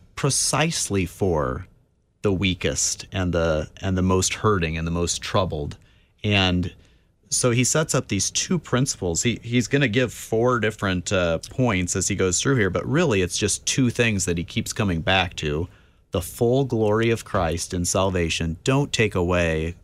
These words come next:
the glory that is due to Jesus because he's borne it all and done it all for us.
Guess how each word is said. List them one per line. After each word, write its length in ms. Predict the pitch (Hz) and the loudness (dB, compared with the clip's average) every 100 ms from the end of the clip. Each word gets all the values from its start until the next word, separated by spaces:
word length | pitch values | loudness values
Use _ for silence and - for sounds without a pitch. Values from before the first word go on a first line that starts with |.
| - - | -18 -8
the 100 | 90 | -8
glory 580 | - 90 92 90 85 80 | -4 0 2 2 2 -2
that 220 | 82 80 | -4 -4
is 160 | 82 | -6
due 320 | - 95 95 90 | -4 -2 0 0
to 140 | 95 | -4
Jesus 440 | 87 90 85 85 - | -2 -2 -2 -2 -4
because 340 | 80 90 78 | -4 -4 -2
he's 200 | 98 92 | -2 -2
borne 340 | - 85 87 | -2 0 2
it 80 | 87 | 2
all 300 | 80 76 78 | 2 0 0
and 180 | 73 76 | -2 -4
done 220 | 85 80 | -2 0
it 80 | 78 | 0
all 180 | 71 71 | 0 -2
for 320 | - - 60 | -4 -6 -4
us. 240 | - - | -4 -6